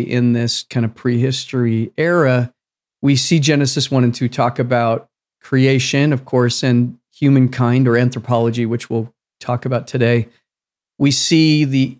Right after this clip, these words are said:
entrance of evil and the impact that evil has. And then we start seeing the implications of that. So these foundations become really important to start understanding or to create a background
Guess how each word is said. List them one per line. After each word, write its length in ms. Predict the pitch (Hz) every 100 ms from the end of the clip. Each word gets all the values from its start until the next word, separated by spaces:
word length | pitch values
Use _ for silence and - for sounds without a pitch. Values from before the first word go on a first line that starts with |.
| -
entrance 500 | 147 143 160 143 151
of 140 | 131
evil 400 | - 151 151 185
and 160 | 151 135
the 120 | 135
impact 420 | 135 131 139 131
that 100 | 135
evil 340 | 139 127 123 110
has. 600 | 117 113 127 156 - - _ _ _ _ 139
And 160 | 143
then 140 | 165 190
we 100 | 185
start 300 | - 156 135
seeing 260 | - 147
the 120 | 135
implications 1040 | 131 131 - - - 143 139 127 127 113 117
of 160 | 110
that. 380 | 127 113 120 -
So 380 | - 151 151 - -
these 280 | 180 214 -
foundations 960 | 202 160 151 139 - 143 131 127 - - _ _ _ _ _ -
become 340 | 131 156 147
really 220 | 139 135
important 560 | 123 120 151 147 123 127
to 80 | 120
start 480 | - - 139 139
understanding 1040 | 135 131 117 113 - - 175 180 147 123 127
or 120 | 127
to 60 | 131
create 280 | - 143 120
a 40 |
background 920 | 117 135 151 - 117 113 113 113